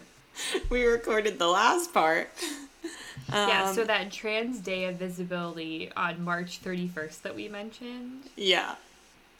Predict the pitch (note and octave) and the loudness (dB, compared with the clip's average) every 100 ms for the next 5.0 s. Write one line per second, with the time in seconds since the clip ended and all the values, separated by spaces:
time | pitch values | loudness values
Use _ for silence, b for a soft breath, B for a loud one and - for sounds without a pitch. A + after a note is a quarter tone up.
0 | - - G3 F#3+ F3+ G3 B3+ C4 - - | -20 -14 -6 -4 -4 -6 -2 -2 -2 -4
1 | C#4 - - G#3+ F#3+ F3 E3+ - - G3 | -4 -6 -8 6 10 10 10 6 4 2
2 | F#3+ G#3 F#3 F3 - - F3 G3+ G#3+ - | 2 4 4 4 -2 0 2 2 0 -2
3 | - - D#4 D4+ - F#3+ A#3+ C4+ C4+ A#3 | -2 2 4 4 4 2 2 0 0 0
4 | G#3+ G#3 A#3+ A#3 A3 G#3+ A3 G#3+ C4+ A3 | 0 0 -4 -2 -2 0 2 4 4 2